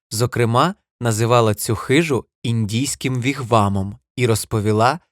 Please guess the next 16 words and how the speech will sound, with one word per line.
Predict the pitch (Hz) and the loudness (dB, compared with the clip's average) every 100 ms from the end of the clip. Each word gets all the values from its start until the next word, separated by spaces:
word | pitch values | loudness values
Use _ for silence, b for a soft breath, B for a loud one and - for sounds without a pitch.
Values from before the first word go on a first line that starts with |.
| _ | _
що | - - 104 | -6 -2 -2
вона | 101 107 135 - | 0 0 -2 -4
тут | 117 127 | -6 -6
вже | 120 98 110 | -6 -4 -4
два | 110 107 117 | -2 -2 -2
дні. | 104 101 92 113 _ _ _ _ - | -2 -4 -4 -8 _ _ _ _ -2
Через | 147 139 127 | 2 4 4
деякий | 151 143 139 | 2 2 0
час | 127 - 175 | -2 2 0
зайшов | 147 123 123 - 135 | 2 0 0 0 -2
Семен | - 127 139 165 - | -2 0 0 0 -2
і | |
сказав, | 120 - 123 107 151 151 b | -8 -4 -2 2 2 2 b
що | b - 131 | b -2 0
потрібно | 123 139 135 139 | 0 0 0 -2
тікати, | 139 - - 127 - 98 | -4 -4 0 0 0 -6